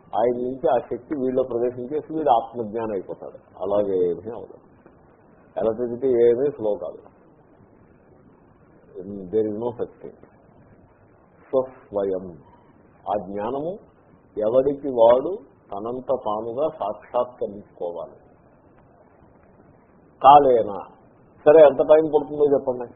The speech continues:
అని అదో ప్రశ్న. ఎంత టైం పడుతుంది వేదాంతం, ఆత్మజ్ఞానం కలగడానికి ఎంత టైం పడుతుంది? దానికి ఏదైనా స్కీమ్ ఒకటి వేయండి, టెన్ ప్లస్ త్రీ ప్లస్ టూ,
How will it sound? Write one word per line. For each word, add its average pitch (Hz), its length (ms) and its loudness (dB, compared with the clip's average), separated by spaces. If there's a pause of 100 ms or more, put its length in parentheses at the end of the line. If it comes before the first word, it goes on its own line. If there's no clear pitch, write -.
(1500)
అని 143 180 -2 (160)
అదో 131 140 6 (100)
ప్రశ్న. - 380 -16
ఎంత 127 180 -6
టైం 143 120 4 (100)
పడుతుంది 131 340 -6
వేదాంతం, 131 500 4 (140)
ఆత్మజ్ఞానం 127 580 -6 (100)
కలగడానికి 120 460 -2
ఎంత 110 160 -16
టైం 120 140 -2 (320)
పడుతుంది? 95 380 -12 (540)
దానికి 127 240 -2
ఏదైనా 143 300 0
స్కీమ్ 160 320 -2
ఒకటి 127 160 -8
వేయండి, 107 380 -4 (800)
టెన్ 143 240 4
ప్లస్ 139 260 0
త్రీ 127 120 -6 (120)
ప్లస్ - 300 -10
టూ, - 80 -16